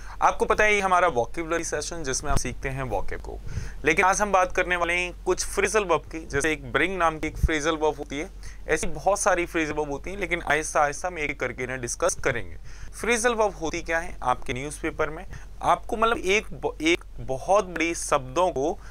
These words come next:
छोटे रूप में कह देना फ्रेजल वर्ब कहलाती हैं। तो चलिए आइए हम सीखते हैं आज से फ्रेजल वर्ब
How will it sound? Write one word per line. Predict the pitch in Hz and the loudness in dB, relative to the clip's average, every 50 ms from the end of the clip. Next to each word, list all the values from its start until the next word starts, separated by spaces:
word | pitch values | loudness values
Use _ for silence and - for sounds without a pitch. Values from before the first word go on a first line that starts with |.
| - - - - - | -14 -14 -14 -8 -6
छोटे | - - 247 247 254 240 220 | -2 2 4 4 4 4 4
रूप | 185 170 160 - | 2 2 -2 -2
में | 151 143 143 135 | -2 -2 -2 2
कह | 143 139 131 | 2 2 2
देना | 123 123 123 - 202 | 2 0 -4 -6 -6
फ्रेजल | - - - 180 180 170 151 135 135 123 | -12 -10 -2 2 2 2 4 2 -2 0
वर्ब | 113 110 107 - | -2 -4 -4 -4
कहलाती | - 98 98 95 95 - - | -8 -6 -6 -8 -8 -10 -14
हैं। | 95 95 95 - - - - - - - - | -16 -16 -14 -12 -10 -10 -10 -10 -12 -8 0
तो | - | 2
चलिए | 190 185 185 196 190 | 2 4 4 2 2
आइए | - 160 147 147 151 160 175 180 | 4 4 4 4 4 0 -2 -4
हम | - - 143 135 | -4 -6 -6 -6
सीखते | - - 147 131 - - 143 | -4 -4 -4 -4 -6 -4 -2
हैं | 135 127 | 0 0
आज | 127 | 0
से | - - 147 139 | -2 -4 -6 -4
फ्रेजल | - 175 196 208 185 220 208 202 | 0 0 0 2 2 2 0 2
वर्ब | 190 214 226 | 0 -2 -4